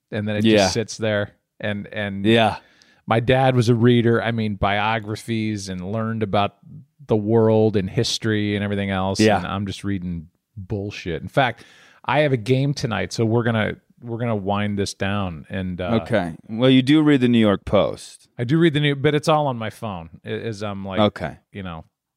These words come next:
Speaker 1: about
Speaker 2: I'm
Speaker 1: to
Speaker 2: reading
Speaker 1: use my, uh,
Speaker 2: Undaunted Courage right now, which is the story of Lewis and Clark, which is, like, a thousand-page book,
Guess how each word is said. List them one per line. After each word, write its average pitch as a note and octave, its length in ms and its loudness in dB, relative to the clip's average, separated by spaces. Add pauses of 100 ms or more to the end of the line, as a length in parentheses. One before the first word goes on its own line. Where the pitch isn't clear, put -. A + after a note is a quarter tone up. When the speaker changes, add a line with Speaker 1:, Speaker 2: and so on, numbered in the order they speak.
(600)
Speaker 1:
about A2 260 -2
Speaker 2:
I'm B2 120 6
Speaker 1:
to C3+ 60 4
Speaker 2:
reading C3 260 6
Speaker 1:
use - 60 -2
my, B2+ 80 4
uh, B2+ 60 6
Speaker 2:
Undaunted A#2+ 640 2
Courage G#2 600 2
right D#2 200 0
now, D#2+ 260 -4
which E2+ 200 -2
is F2 160 -4
the F2 100 -4
story G2 600 2
of E2+ 180 0
Lewis E2+ 400 0
and D#2+ 140 -8
Clark, - 480 -2
which - 240 -20
is, - 80 -16
like, E2 100 -6
a D2+ 80 -6
thousand-page D2+ 840 -4
book, D2 240 -4